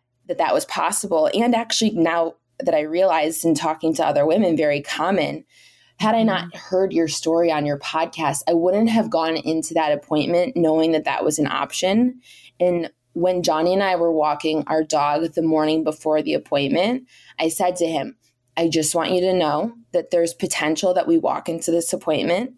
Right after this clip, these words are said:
Speaker 1: and we don't have a heartbeat." And he said, "Why are you being so negative? Don't be negative." And I said, "I'm not.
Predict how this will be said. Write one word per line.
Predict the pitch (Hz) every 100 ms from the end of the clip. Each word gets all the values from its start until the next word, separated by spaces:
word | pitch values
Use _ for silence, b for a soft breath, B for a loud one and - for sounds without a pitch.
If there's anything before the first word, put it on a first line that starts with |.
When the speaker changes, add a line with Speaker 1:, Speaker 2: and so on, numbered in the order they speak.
| -
Speaker 1:
and | 180
we | 165
don't | 156 156
have | 160
a | -
heartbeat." | 151 - - - - _ _ B B B
And | - 185
he | 196
said, | 208 185 -
"Why | 208
are | 233
you | 359
being | 349
so | 330 285
negative? | 226 214 302 247
Don't | 175 202 254
be | 269
negative." | 175 240 240 175 -
And | 185
I |
said, | 170 180 -
"I'm | 190 190
not. | 156 -